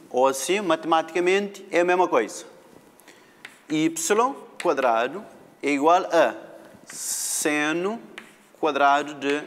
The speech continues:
t. Agora, o que é que vamos fazer? Vamos somar essas duas equações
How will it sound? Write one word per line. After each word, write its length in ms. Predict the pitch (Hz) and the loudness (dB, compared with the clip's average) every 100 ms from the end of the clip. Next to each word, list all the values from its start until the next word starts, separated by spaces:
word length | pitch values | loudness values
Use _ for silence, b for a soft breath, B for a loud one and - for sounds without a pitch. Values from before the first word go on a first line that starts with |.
| - - - - | -12 -20 -20 -4
t. 180 | 147 107 - - - B B B B B | -2 -2 -6 -20 -20 B B B B B
Agora, 240 | 208 247 | 4 4
o 40 | 247 | 2
que 60 | |
é 60 | 262 | 0
que 80 | 247 | 2
vamos 200 | 247 247 | 0 0
fazer? 320 | 226 160 107 - B B B | 2 2 2 -4 B B B
Vamos 340 | 123 190 196 | 2 2 2
somar 680 | - 254 226 226 208 127 - | 0 2 4 4 6 4 2
essas 400 | - 147 147 143 | 2 2 0 -8
duas 380 | 139 214 175 120 | -2 2 2 2
equações 880 | 127 160 160 185 190 226 233 - - | -2 -2 -2 0 0 0 -6 -12 -14